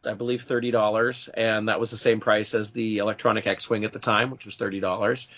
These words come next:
Um, they're roughly the same size. Uh, you know,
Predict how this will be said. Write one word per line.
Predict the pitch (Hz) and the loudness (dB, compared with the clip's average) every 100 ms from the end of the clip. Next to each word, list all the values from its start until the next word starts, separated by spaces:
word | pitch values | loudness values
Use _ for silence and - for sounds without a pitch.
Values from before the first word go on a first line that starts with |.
| - - - - | -20 -20 -20 0
Um, | 127 120 113 104 - - | 4 4 2 -4 -8 2
they're | 127 | 4
roughly | 113 120 110 - 135 135 131 127 - | 4 2 0 -2 -2 0 0 -4 -6
the | 143 131 | -4 0
same | 135 120 117 | 4 2 2
size. | - 98 104 123 147 - - _ _ _ _ _ | 0 2 2 2 0 -4 -16 _ _ _ _ _
Uh, | 113 113 85 | -4 -2 -2
you | - 151 | 2 4
know, | 139 113 113 | 4 2 -2